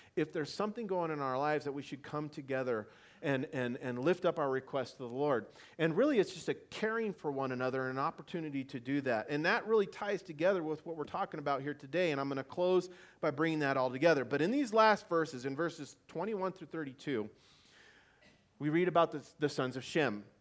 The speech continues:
And, and twenty-six of his descendants are listed here. They're mentioned. And out of all of them, one is separated from the rest.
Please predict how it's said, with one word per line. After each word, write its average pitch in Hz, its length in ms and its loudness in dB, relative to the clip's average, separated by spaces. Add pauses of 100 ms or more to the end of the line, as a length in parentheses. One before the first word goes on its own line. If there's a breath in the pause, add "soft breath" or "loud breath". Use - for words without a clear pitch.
And, 139 280 -2
and 131 300 -2
twenty-six 233 560 2
of 185 100 4
his 180 180 4
descendants 185 580 2
are 135 100 4
listed 185 340 4
here. 190 220 6
They're 156 100 2
mentioned. 165 580 2 (1080 soft breath)
And 165 220 4 (120)
out 214 220 10
of 269 120 8 (220)
all 226 240 10
of 190 80 8
them, 143 400 4
one 190 380 4 (140)
is 160 180 -4
separated 151 640 0
from 120 180 -8
the 110 80 -4
rest. 95 460 -8